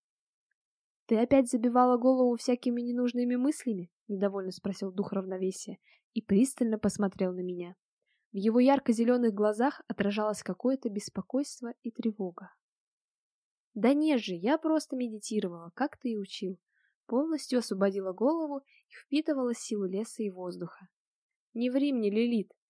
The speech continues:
я вижу тебя насквозь. У нас остается все меньше времени, а ты так и не смирилась со своим предназначением».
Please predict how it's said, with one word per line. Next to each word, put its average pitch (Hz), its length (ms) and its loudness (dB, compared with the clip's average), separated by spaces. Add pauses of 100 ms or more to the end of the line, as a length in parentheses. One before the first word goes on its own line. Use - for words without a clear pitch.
(260)
я 190 220 2
вижу 208 300 0
тебя 202 300 2
насквозь. 196 640 -6 (300)
У 208 120 4
нас 247 280 0
остается 208 520 0
все - 180 -2
меньше 240 400 0
времени, 180 480 -2 (160)
а 196 80 -4
ты 208 180 0
так 262 280 0
и 262 40 4
не 240 100 2
смирилась 233 540 -2
со - 160 -10
своим 190 340 -6
предназначением». 180 920 -6